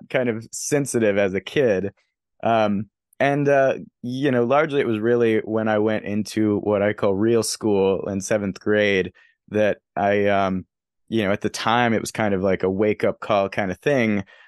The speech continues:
that there was something else culture wanted me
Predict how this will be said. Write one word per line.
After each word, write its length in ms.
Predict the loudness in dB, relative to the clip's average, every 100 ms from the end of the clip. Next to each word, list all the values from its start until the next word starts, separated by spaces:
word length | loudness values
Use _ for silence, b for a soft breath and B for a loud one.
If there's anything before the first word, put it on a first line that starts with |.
| B
that 240 | -2 0 2
there 120 | 0
was 160 | 0 0
something 480 | -2 -2 -2 -2 0
else 260 | -2 -2 -8 _ _ _ _ _ -10
culture 380 | -4 -2 -2 -2
wanted 380 | 0 0 0 0
me 260 | 0 -2